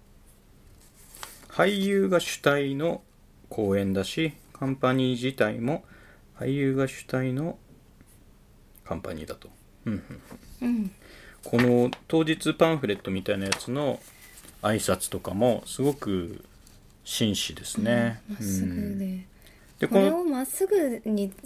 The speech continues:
Speaker 2: 伝えられるのって
Speaker 1: うん。
Speaker 2: 本当に素晴らしいなと思いますね。
Speaker 1: 素晴らしいよ。これはね、僕読みだけど、あの、体でかいじゃん、松本さ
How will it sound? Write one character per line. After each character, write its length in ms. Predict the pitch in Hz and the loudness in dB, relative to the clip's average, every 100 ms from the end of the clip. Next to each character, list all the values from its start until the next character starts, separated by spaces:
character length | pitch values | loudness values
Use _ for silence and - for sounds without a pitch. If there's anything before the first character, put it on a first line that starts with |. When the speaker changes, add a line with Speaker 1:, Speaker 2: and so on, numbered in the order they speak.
| - - | -6 0
Speaker 2:
伝 200 | 269 285 | 2 4
え 40 | |
ら 140 | 285 | 4
れ 180 | 285 285 | 4 4
る 380 | 285 285 285 - - - | 4 4 2 -2 -14 0
の 260 | 220 208 190 | 4 4 4
っ 40 | |
て 100 | 202 | 0
Speaker 1:
う 20 | |
ん。 40 | 196 | 0
Speaker 2:
本 220 | 262 330 | 2 2
当 120 | 370 | 2
に 120 | 359 | 0
素 140 | 349 330 | 0 0
晴 80 | 320 | 0
ら 80 | |
し 100 | 320 | 0
い 40 | 320 | -2
な 100 | 233 | -2
と 120 | 220 | 0
思 40 | 196 | 0
い 20 | |
ま 40 | |
す 40 | 196 | 2
ね。 40 | |
Speaker 1:
素 60 | 131 135 | 4 6
晴 60 | |
ら 100 | 131 | 4
し 180 | 131 123 | 2 -2
い 40 | |
よ。 100 | 101 - | -4 4
こ 120 | 180 | 8
れ 80 | 202 | 8
は 80 | |
ね、 100 | 202 | 6
僕 260 | 120 117 104 | 0 -2 -2
読 180 | 101 151 | 2 2
み 120 | 202 | 2
だ 100 | 107 | 0
け 140 | - | -4
ど、 260 | 98 95 - - - - | -10 -10 -10 -18 -18 -6
あ 100 | 98 | -4
の、 540 | 92 87 90 90 95 - - - - - - - - - | -2 -4 -6 -8 -10 -14 -20 -20 -20 -20 -20 -20 -20 -6
体 320 | - 180 233 | 2 4 4
で 140 | 165 127 | -2 -2
か 140 | 135 | -2
い 60 | 117 | -4
じ 60 | |
ゃ 40 | 76 | -8
ん、 40 | |
松 220 | 65 - | -14 -16
本 140 | - - | -16 -16
さ 220 | - | -16